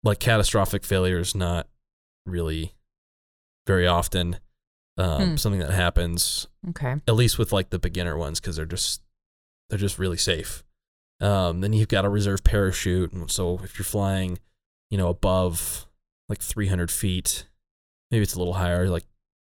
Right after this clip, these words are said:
Speaker 1: you can use a parachute as a
Speaker 2: Okay.
Speaker 1: reserve. And anyway, I gotta get a, I gotta get a refresher and dive into it. And
Speaker 2: That's exciting, though,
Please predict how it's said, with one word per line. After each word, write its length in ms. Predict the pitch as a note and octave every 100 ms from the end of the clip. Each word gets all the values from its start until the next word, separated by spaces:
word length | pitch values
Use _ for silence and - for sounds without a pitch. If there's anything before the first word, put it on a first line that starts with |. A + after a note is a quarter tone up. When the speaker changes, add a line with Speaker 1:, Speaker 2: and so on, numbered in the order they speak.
| - _ -
Speaker 1:
you 100 | F2+
can 140 | F#2
use 160 | F2+ F2+
a 60 |
parachute 600 | - F2 E2+ - F2 D#2+ - - _ _ _ _ _ - -
as 120 | F2+
a 40 |
Speaker 2:
Okay. 60 | F2+
Speaker 1:
reserve. 500 | F#2 E2+ E2+ E2+ D#2+
And 220 | D#2+ F2+
anyway, 460 | B2 F#2 D#2 D#2+ G#2+
I 120 | A2 C3
gotta 140 | C#3
get 120 | C3
a, 180 | B2+ B2
I 60 | A#2+
gotta 140 | B2
get 100 | A2+
a 40 |
refresher 440 | G#2 G#2+ G#2 - G2
and 80 | F#2
dive 200 | F2+ F2+
into 220 | E2+ E2
it. 180 | E2 -
And 200 | C#2 D#2 _ _ _ _ _ F#3
Speaker 2:
That's 160 | G3
exciting, 420 | D#4 G4 A4 E4+
though, 220 | F#3+ D3+